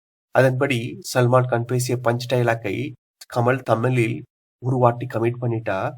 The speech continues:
அப்புறம் நானே சொன்னாலும் கேட்க மாட்டேன் என்று மொழிபெயர்க்கிறார்.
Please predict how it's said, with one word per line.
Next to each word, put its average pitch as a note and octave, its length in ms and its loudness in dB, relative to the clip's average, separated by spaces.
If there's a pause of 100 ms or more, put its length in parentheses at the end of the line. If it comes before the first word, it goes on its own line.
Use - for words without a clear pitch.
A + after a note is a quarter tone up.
அப்புறம் A2 340 -2
நானே A#2+ 320 6
சொன்னாலும் A2 420 0
கேட்க A2 320 -4
மாட்டேன் G2+ 340 -6 (340)
என்று A2 260 -4 (240)
மொழிபெயர்க்கிறார். A#2+ 880 -4